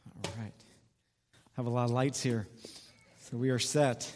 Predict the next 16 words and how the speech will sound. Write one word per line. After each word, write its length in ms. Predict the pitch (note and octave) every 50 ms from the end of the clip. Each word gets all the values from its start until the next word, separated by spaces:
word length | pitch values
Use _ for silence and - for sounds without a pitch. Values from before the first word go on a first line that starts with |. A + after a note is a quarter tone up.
| - - - - - - - _ -
There's 160 | C3 C3+ A#2+
a 60 | B2
power 260 | A2+ D3 C#3 D3+ D#3 D#3
outage. 400 | D#3+ D3+ D3 D#3 E3 C#3+ C3+ C3
I 120 | B2+ C#3+
am 180 | C#3+ C3 B2+ A#2+
ready. 340 | B2 C3 C#3 B2 A#2+ G2+ F2+ - - - - - - - - - - - - - - - - - - - - - - - - A2+
I 80 | A#2+ B2
am 160 | A#2 A2+ A2+
ready 220 | A#2 A#2+ A#2+ B2
to 100 | A2+ A#2+
go. 220 | A2+ A#2+ A#2 A2+ A2+
Thank 260 | - B2+ B2 A#2+ A2+
you, 120 | A#2 A2+
Enoch. 300 | A2+ A2+ A2 A2 A2+ - - - - _ _ _ _ _ - - - - - _ _ _ _ _ _ _ _ _ _ _ _ _ _ _ _ - -
Um, 520 | A#2 A#2 A#2 A#2 A#2 A#2+ A#2 A2+ A2 G#2+